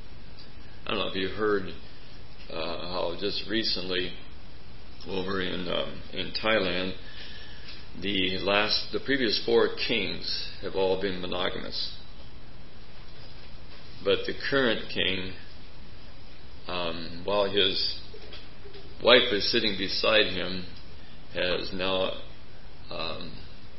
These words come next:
commissioned, uh, certified or whatever, a concubine. And, uh, he's had a very immoral life.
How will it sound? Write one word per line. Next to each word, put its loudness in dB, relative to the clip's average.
commissioned, 0
uh, -6
certified 6
or 0
whatever, 2
a 2
concubine. 0
And, -6
uh, -4
he's -2
had 0
a -4
very 0
immoral 2
life. -4